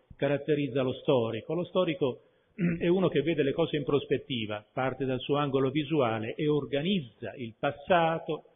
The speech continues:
in modo che il punto di prospezione sia il suo, in modo che le cose convergano verso di lui. La nostra tendenza ottimistica, inevitabile, vero, a costruire il percorso storico secondo il nostro punto di vista attuale,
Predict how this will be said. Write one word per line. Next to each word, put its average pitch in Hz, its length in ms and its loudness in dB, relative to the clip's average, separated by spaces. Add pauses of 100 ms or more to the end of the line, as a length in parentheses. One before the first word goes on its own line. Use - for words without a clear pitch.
(240)
in 135 180 0
modo 151 480 0
che 165 400 0
il 135 360 -6
punto 147 520 -2
di 117 140 -6
prospezione 156 1000 -2
sia 147 160 2
il 139 120 -2
suo, 143 480 -4
in 107 80 -10
modo 135 220 0
che 143 80 -2
le 135 100 -2
cose 165 280 -4
convergano 156 640 -2
verso 143 320 -2
di 151 100 -2
lui. 170 320 -4 (680)
La 143 100 -2
nostra 202 300 0
tendenza 120 760 -2
ottimistica, 117 920 -6
inevitabile, 117 800 -6
vero, 120 160 -10
a - 40 -14
costruire 143 540 -4
il - 80 -6
percorso 139 500 -4
storico 120 540 0
secondo 160 440 -4
il 160 100 -2
nostro 180 400 -4
punto 151 300 -2
di 120 120 -2
vista 127 360 -4
attuale, 113 600 -2